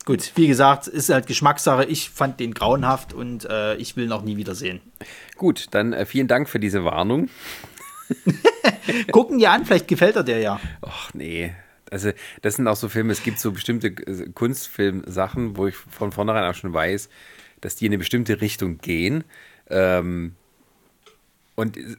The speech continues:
Speaker 2: ich, ich mag solche Filme eher, wenn ich die entdecke. Also, wenn ich die für mich selber irgendwie durch Zufall finde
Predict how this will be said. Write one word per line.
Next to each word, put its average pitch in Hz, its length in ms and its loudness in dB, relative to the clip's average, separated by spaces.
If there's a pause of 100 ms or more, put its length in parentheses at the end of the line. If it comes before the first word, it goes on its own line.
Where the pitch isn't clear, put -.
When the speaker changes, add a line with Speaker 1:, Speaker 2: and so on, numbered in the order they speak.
(220)
Speaker 2:
ich, 143 300 -6
ich 131 160 -2
mag 147 240 2
solche 139 220 0
Filme 131 260 2
eher, 147 280 4
wenn 131 120 4
ich 127 100 0
die 123 160 0
entdecke. - 440 -2 (380)
Also, 107 200 -2
wenn 117 80 2
ich 113 100 -2
die 113 120 -4
für - 120 -4
mich 120 200 0
selber 135 320 4
irgendwie 135 300 2
durch 110 200 0
Zufall 180 360 2
finde 156 400 0